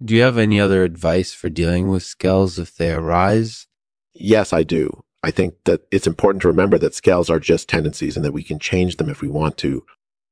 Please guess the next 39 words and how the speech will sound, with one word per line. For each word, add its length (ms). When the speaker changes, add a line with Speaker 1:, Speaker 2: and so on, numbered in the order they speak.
Speaker 2:
So 260
if 180
we 80
notice 400
that 180
our 140
logical 420
side 320
is 80
starting 320
to 60
take 260
over 340
when 220
we're 80
dealing 300
with 160
our 100
emotional 400
side, 260
for 80
example, 380
we 80
can 160
try 220
to 40
practice 520
relying 400
more 260
on 60
our 160
emotional 380
side. 260
Speaker 1:
That 160
sounds 200
like 140
a 60
good 180
idea. 380